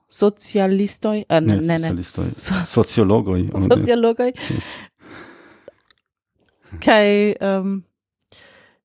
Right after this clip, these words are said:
Speaker 1: Yes.
Speaker 2: Kaj do tiuj, tiuj vere loĝas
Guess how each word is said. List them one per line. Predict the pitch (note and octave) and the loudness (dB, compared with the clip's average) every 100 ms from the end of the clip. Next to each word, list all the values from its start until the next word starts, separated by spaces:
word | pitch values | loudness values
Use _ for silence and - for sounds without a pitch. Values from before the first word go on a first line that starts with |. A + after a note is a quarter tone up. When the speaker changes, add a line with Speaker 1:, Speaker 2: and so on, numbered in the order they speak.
| _ _ _ _ _ _ _ | _ _ _ _ _ _ _
Speaker 1:
Yes. | F#3 F3 E3+ - - - - | 0 0 -2 -8 -16 -10 2
Speaker 2:
Kaj | A#2 A#2 | 2 2
do | G#2+ B2 | 0 0
tiuj, | - C#3+ D#3 D3+ A#2+ | 4 4 4 2 -4
tiuj | - C#3+ B2 | 2 2 4
vere | C3 B2 | 4 4
loĝas | B2+ B2 A#2+ A#2+ A#2+ G#2+ | 4 4 4 2 2 0